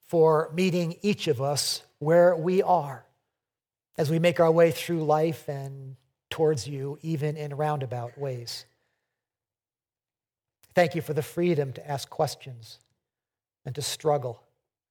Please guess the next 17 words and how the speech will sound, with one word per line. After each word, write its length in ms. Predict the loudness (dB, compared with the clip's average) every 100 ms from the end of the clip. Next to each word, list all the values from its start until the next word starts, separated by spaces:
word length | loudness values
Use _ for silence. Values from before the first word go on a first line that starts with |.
| _ _ _ -8
and 100 | -4
to 80 |
circle 440 | -2 2 2 2 0
back 560 | 2 0 -2 -8 -14 -16 _ _ _ _ _ _ _ _ _ _ _ _ _ _ _
and 120 | -10 -4
to 80 |
revive 460 | -4 -2 0 0 -2
the 80 | -6
journey. 400 | -12 -12 -16 -20 _ _ _ _ _ _ _ _ _ _ _ _ _ _ _ _ _ _ _ _ _ -4
I 60 |
pray, 240 | 2 4 6
Lord, 160 | 6
that 120 | 4 0
by 120 | 0
your 120 | 2
Holy 240 | -2 -6
Spirit, 420 | -8 -12 -16 -20